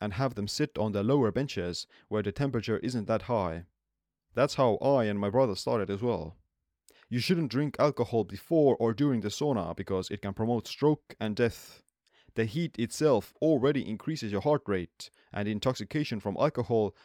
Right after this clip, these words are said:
will raise your blood pressure, which can be bad for the heart. I know it's pretty common to have sauna beer and booze here in Northern Europe,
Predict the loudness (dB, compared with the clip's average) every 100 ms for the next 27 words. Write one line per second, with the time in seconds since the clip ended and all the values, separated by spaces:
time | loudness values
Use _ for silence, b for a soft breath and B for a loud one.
0 | b -4 0 2 2 0 2 2 2 -2
1 | -2 -4 -4 -6 -6 -6 -4 0 0 -2
2 | -2 0 0 0 -10 -20 _ _ _ _
3 | B 0 2 4 2 0 -2 0 0 0
4 | 0 -2 0 -2 0 0 2 0 0 0
5 | 0 0 -2 -4 0 2 2 -2 -2 -2
6 | 0 0 0 -2 0 0 -2